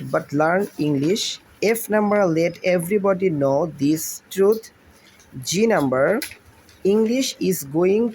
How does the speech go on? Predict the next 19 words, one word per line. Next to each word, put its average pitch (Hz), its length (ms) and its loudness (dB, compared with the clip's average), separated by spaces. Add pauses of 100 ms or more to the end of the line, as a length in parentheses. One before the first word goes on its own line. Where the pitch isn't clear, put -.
(120)
to 160 80 0 (280)
be 147 220 0 (180)
practiced 208 680 -4
more 180 720 2
and 139 80 0 (180)
more 156 340 2 (640)
by 143 220 2 (460)
our 131 240 0
students। 202 760 -4 (440)
এইচ 202 360 -2
নাম্বার 147 380 0 (800)
can 220 240 2 (180)
the 175 180 2
foolish - 1040 -4 (480)
only 214 400 2 (240)
obey 160 280 0
the 139 540 -2 (500)
ট্রু 254 280 2 (160)
ইম্পর্টেন্স 175 840 -2